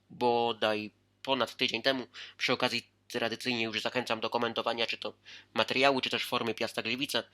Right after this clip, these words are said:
a także zachęcam do tego, żeby się wypowiedzieć, czy Gliwiczanie zagrają w europejskich pucharach, a jeśli nie, to dlaczego?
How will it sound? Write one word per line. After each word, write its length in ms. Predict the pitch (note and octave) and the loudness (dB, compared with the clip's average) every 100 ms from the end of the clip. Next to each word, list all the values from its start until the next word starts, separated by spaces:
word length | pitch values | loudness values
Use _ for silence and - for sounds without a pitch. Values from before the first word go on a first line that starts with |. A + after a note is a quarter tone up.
| - - - | -18 -10 -2
a 120 | - | 2
także 280 | D#3 B2+ B2 | 2 2 2
zachęcam 680 | B2 - - C#3 C3 B2 | 2 0 0 0 4 2
do 60 | A2+ | 2
tego, 180 | B2 A#2 | -2 -2
żeby 160 | A2+ | -4
się 100 | A2+ | -4
wypowiedzieć, 440 | A2 B2+ B2 A#2 - - - - | -2 0 0 -2 -8 -18 -6 2
czy 140 | D3 | 2
Gliwiczanie 440 | C#3 C3+ C3 C3+ A#2+ | 4 6 8 8 8
zagrają 320 | B2 C#3 B2 | 6 6 6
w 40 | |
europejskich 460 | B2 A#2+ B2 - A#2+ | 4 2 0 -4 -8
pucharach, 420 | - E3 E3+ D#3 | 0 4 6 4
a 40 | |
jeśli 260 | A#2+ A#2 B2 | 2 2 0
nie, 100 | A#2+ | 0
to 180 | A2+ G#2+ - - - - | 0 -2 -8 -14 -12 0
dlaczego? 460 | A2+ A2+ D3+ C#3 | 2 4 4 2